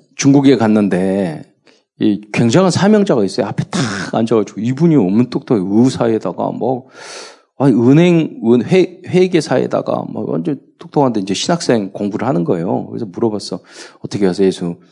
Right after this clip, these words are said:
믿게 됐냐고." 그랬더니 자기가 은행에서 이렇게 이-, 앉아 있는데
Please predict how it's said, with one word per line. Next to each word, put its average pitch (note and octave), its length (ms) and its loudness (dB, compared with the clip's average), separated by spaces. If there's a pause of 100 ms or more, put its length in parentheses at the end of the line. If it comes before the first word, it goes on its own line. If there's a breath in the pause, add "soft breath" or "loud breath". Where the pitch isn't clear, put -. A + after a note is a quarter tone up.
(140 soft breath)
믿게 - 220 -2
됐냐고." F2 340 0
그랬더니 E2+ 540 -2 (440 soft breath)
자기가 A#2 480 2
은행에서 A#2 460 4
이렇게 F2+ 560 -4 (140)
이-, - 180 -14
앉아 F2+ 280 -2
있는데 F2+ 680 -2